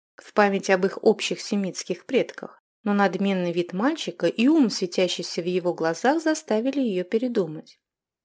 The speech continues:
Войдя в храм, подросток был настороже и, держа сестру за спиной, ни на минуту не расставался с мечом. Как только исчезло католическое убранство храма, он сразу же догадался, куда они попали, и поначалу попробовал спастись бегством.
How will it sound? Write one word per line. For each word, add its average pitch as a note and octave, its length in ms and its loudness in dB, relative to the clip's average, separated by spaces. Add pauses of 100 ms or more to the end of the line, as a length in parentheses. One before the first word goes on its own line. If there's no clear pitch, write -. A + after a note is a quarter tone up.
(320)
Войдя F#3 420 6
в F3+ 60 -10
храм, B3 380 2
подросток G3+ 580 2
был F#3+ 160 4
настороже A3+ 800 0 (120)
и, G#3 80 4
держа G3 340 6
сестру G#3 380 0
за F3 140 -4
спиной, G3 600 2
ни G#3 160 4
на D4 140 8
минуту D#4 500 4
не F3+ 140 0
расставался F3 600 -2
с - 120 -6
мечом. F3+ 580 0 (420)
Как - 240 0
только A3 400 6
исчезло G3+ 440 2
католическое G3 760 0
убранство F#3+ 500 0
храма, C4 540 0
он F#3 80 -4
сразу F#3+ 420 0
же F#3+ 120 -2
догадался, F#3+ 640 0
куда F3+ 240 0
они F3+ 160 -2
попали, F3+ 500 -2
и - 60 -8
поначалу F3 600 0
попробовал F#3+ 600 0
спастись B3+ 540 -2
бегством. - 680 -2